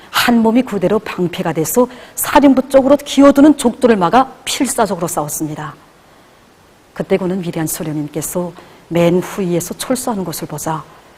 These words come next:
벼락같이 달려와 온몸으로 사령관 동지를 막아나서며 적들을 향해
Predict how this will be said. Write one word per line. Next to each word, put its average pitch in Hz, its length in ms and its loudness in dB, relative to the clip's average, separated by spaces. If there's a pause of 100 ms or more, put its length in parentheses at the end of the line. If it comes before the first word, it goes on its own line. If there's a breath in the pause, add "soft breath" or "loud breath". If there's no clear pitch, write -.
(160 soft breath)
벼락같이 - 600 2
달려와 196 480 2 (320 loud breath)
온몸으로 254 580 8
사령관 269 500 4
동지를 240 340 4
막아나서며 190 720 2 (460 loud breath)
적들을 185 520 2
향해 160 400 -6